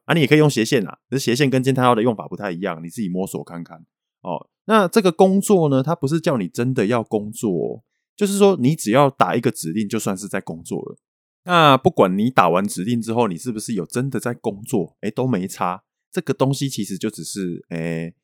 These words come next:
如果说每个小时都要工作一次，他对有工作的人哦，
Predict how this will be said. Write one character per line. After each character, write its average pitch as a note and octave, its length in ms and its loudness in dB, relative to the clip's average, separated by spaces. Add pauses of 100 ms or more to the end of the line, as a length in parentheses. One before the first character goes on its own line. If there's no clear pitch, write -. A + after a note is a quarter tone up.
(240)
如 D3 100 -4
果 D#3 140 4
说 C#3+ 100 6
每 B2+ 160 6
个 G#2 80 4
小 G#2+ 140 2
时 F#2+ 80 -2
都 G2 80 2
要 B2 80 6
工 B2 160 2
作 A#2+ 160 4
一 G2 60 2
次， A2 160 -4
他 C3 420 2
对 C3+ 260 4
有 G2 160 2
工 D3 200 0
作 C#3+ 180 4
的 F#2+ 160 0
人 D#2 160 -10
哦， F2 160 -6